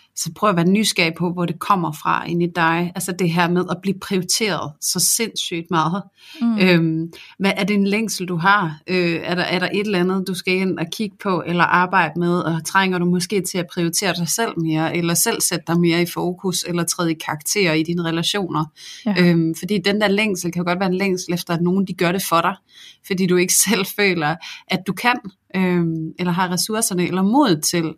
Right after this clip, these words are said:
Speaker 1: at turde træde i karakter, fordi du netop er bange for at komme til at fylde, eller et eller andet, ikke?
Speaker 2: Jo.
Speaker 1: Så det er jo den der med,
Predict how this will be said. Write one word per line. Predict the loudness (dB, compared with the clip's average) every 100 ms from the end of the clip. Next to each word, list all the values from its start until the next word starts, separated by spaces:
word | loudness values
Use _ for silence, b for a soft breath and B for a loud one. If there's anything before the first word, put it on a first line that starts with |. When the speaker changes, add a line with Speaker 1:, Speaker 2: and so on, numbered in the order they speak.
| -8
Speaker 1:
at |
turde | -4 -2 0
træde | 0 -2
i | -2
karakter, | -4 -4 -2 -2
fordi | -2 -2
du | 0
netop | 2 2 0
er | 0
bange | 2 2 0
for | -6
at |
komme | -4 -4
til | 0 0
at | 0
fylde, | 0 0 0 0
eller | -2
et | -2
eller | -2 -2
andet, | -2 -4
ikke? | -6 B B B -2
Speaker 2:
Jo. | 0
Speaker 1:
Så |
det | 2 4
er | 4
jo | 4
den | 0 0
der | 0
med, | 2 0